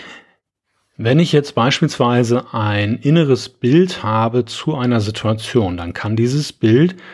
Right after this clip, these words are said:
verschiedene, man könnte sagen, Qualitäten haben. Das kann zum Beispiel sehr nahe vor meinem inneren Auge sein und es kann weiter weg sein. Es hat auch eine Farbe,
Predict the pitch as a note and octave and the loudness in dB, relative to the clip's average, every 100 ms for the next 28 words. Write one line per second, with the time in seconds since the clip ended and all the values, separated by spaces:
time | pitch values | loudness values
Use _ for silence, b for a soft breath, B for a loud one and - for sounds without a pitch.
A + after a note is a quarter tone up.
0 | B B C3 - C#3 C3 B2 C3 B2+ - | B B -2 0 2 4 4 2 -2 -10
1 | - A2 A2 A2+ A2+ G#2+ A2 A2 A#2 A2+ | -8 -4 -2 0 2 2 0 0 0 0
2 | A2 G#2+ G#2+ G2 F2+ E2+ F2 - - G#2+ | 0 0 0 0 -4 -6 -6 -8 -6 0
3 | A2 C#3 - B2 G2 A2 - A2+ G2 G#2+ | 2 2 0 0 0 -2 0 0 2 2
4 | G#2+ G#2+ F#2+ G2 A2+ G#2+ G2+ - F#2+ F#2 | 2 2 0 2 2 2 0 -2 -2 -2
5 | G2+ F#2 F#2 G2 F#2+ G2 G#2 A2+ C3+ D#3+ | -4 -4 -4 -4 -4 -4 -2 0 0 0
6 | D#3 - B2 A2+ G#2 G#2+ A2 F#2+ F#2+ - | -2 -2 -2 2 0 2 0 -2 -6 -8
7 | F2 D#2+ - B B B B B B B | -10 -12 -16 B B B B B B B
8 | B - - G#2+ A2 G2 G#2+ - A#2+ A2+ | B -8 -2 0 0 0 0 0 0 2
9 | C3 C3+ C3 B2+ C3+ | 4 4 4 4 2